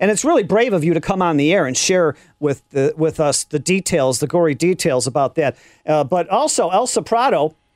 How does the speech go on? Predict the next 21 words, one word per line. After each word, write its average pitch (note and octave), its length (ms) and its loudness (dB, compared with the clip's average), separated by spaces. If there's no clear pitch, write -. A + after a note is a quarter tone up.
what C4+ 180 0
else D#4 200 2
can G3 180 -2
you G3 100 0
give F#3 380 0
advice F#3 420 0
to, E3 340 0
uh, D3 220 2
women D#3+ 520 0
who E3 180 -4
are D#3 100 2
listening D#3+ 360 -2
right D#3 200 0
now? D#3+ 280 0
Maybe A#3+ 300 2
they're G#3+ 300 0
teenagers F#3+ 800 0
in F#3 120 0
high C4+ 160 2
school A#3 380 0
and, D#3+ 140 2